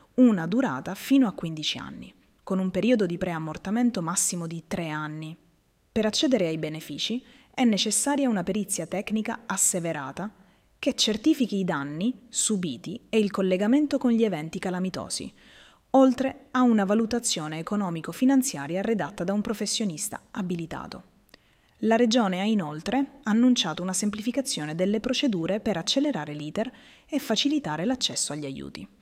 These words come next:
È prevista maggiore flessibilità nella gestione degli stati di avanzamento lavori e la possibilità di includere tra le spese ammissibili anche quelle sostenute dopo gli eventi calamitosi, ma prima della presentazione della domanda.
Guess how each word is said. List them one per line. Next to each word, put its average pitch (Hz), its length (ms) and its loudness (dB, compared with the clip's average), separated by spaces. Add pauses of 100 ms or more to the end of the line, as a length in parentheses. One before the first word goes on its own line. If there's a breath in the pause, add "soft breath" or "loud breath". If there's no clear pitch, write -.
(500 soft breath)
È 339 120 0
prevista 208 480 2
maggiore 190 380 2
flessibilità 175 960 -4
nella 214 300 2
gestione 160 560 -2
degli 220 240 0
stati 180 340 -4
di 196 140 0
avanzamento 165 640 -6
lavori - 400 -10 (380 loud breath)
e 180 100 -2
la 185 80 2
possibilità 254 1000 0
di 190 200 -2
includere 180 560 -2
tra 156 160 -6
le 156 140 -6
spese 240 560 -2
ammissibili 180 960 -4
anche 269 300 4
quelle 151 260 -2
sostenute 175 680 -2
dopo 247 300 2
gli 175 100 -4
eventi 160 340 -8
calamitosi, 185 760 -4 (360 loud breath)
ma 339 160 2
prima 185 260 0
della 165 200 -2
presentazione 180 600 -4
della 151 220 -6
domanda. 156 520 -10